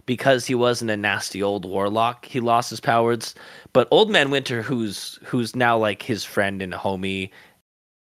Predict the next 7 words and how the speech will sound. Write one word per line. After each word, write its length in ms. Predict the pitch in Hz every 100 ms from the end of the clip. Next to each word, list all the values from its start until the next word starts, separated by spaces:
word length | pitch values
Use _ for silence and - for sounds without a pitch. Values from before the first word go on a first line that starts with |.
| _ _ _ _ _ _ _ _
he 260 | - 208 277
is 220 | 196 139
now, 720 | 135 131 135 139 143 139 110 -
uh, 400 | 120 107 101 90
has 320 | - 135 127
no 120 | 127 110
powers. 480 | 92 76 - -